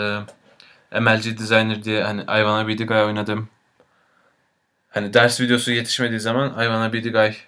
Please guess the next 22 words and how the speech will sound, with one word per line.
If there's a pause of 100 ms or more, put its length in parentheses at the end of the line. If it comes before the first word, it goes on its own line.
(420)
e,
videosu
gelecek
onun
yerine. (160)
Her
pazar
video
koyduğum
için. (2000)
Onda
da
dört
bölüm
çektim. (400)
E,
beşinci
bölümü
de
çekeceğim
yakında.
Zaten